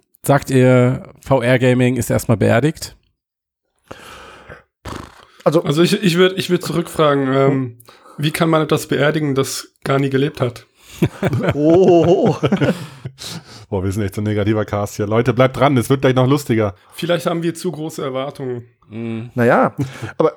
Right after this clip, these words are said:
Speaker 2: also wenn wir letztes Jahr denken, dann gab's ja die, äh, oder war das vor zwei Jahren, die Vorstellung dieser neuen Xbox, äh, Xbox One X. Und da gab's ja
Speaker 1: Scorpio
Speaker 2: diesen
Speaker 1: war das
Speaker 2: Punkt,
Speaker 1: damals
Speaker 2: wo dann
Speaker 1: noch,
Speaker 2: auf der
Speaker 1: ja.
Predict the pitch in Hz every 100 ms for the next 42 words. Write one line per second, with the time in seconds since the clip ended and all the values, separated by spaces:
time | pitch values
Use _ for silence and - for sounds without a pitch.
0 | - 156 - 180 190 151 - 139 165 151
1 | 156 190 165 139 143 147 139 139 - 131
2 | 131 131 123 127 - 135 214 220 156 151
3 | - 190 151 143 139 - - 277 339 -
4 | - - - - - 113 - 147 143 90
5 | - - - - - - - - 139 135
6 | 127 165 - 131 98 98 120 104 139 135
7 | 101 - 131